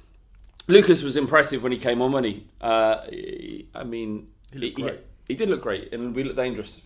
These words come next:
Speaker 1: f-, probably for the first time in the game. Um, we, uh, he's gotta be pushing for a starting berth now that we, you know, we've got not much to play for. Top four's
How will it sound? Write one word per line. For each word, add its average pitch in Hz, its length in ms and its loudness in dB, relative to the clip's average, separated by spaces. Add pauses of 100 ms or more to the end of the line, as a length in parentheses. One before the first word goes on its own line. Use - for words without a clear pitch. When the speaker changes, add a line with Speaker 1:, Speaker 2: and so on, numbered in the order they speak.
(120)
Speaker 1:
f-, - 60 -20 (140)
probably 107 240 -6
for 98 120 -14
the 98 60 -14
first 98 260 -10
time 98 120 -10
in 95 60 -10
the 95 60 -12
game. 98 300 -8 (420)
Um, 104 460 2 (380)
we, 113 680 -4 (880)
uh, 123 100 -12
he's 127 220 -12
gotta 110 200 -6
be 107 80 -10
pushing 101 340 -12
for 92 640 -8
a 104 140 -14
starting 101 320 -8
berth 95 260 -4
now 101 300 -4
that 98 160 -10
we, 95 100 -10
you 90 220 -14
know, 92 100 -8
we've 87 120 -14
got 92 140 -14
not 101 160 -8
much - 220 -12
to 98 60 -16
play 92 240 -10
for. 92 340 -8
Top - 300 -14
four's 90 180 -12